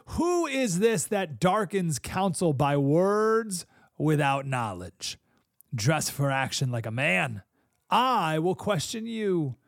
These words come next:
and you make it known to me." In other words, you have no idea what you're talking about, Job. Words without knowledge. You have no clue. And I love the "dress for action like a man." In Hebrew,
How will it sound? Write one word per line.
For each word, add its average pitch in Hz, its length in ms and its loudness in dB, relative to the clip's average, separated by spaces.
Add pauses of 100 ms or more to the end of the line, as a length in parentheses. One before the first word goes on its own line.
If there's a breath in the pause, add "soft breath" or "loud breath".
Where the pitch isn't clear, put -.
(400)
and 131 180 -4
you 185 340 2
make 117 240 -4
it 135 100 -10
known 131 360 -2
to 135 100 -4
me." 160 520 -10 (1300)
In 180 80 -12
other 160 140 -2
words, 151 180 2
you 160 100 2
have 127 100 -2
no 160 240 0
idea 165 240 0
what 160 100 0
you're 165 100 0
talking 165 400 -4
about, 156 280 -4
Job. 160 440 -2 (320 soft breath)
Words 262 680 4
without 262 320 4
knowledge. 190 420 2
You 190 100 2
have 170 100 0
no 220 200 2
clue. 214 420 2 (600 soft breath)
And 170 100 2
I 202 40 6
love 208 240 2
the 190 260 0 (180)
"dress 156 380 2
for 208 160 -2
action 175 400 -2
like 165 180 0
a 156 40 -2
man." 156 220 -2 (200 soft breath)
In 165 140 -2
Hebrew, 220 420 0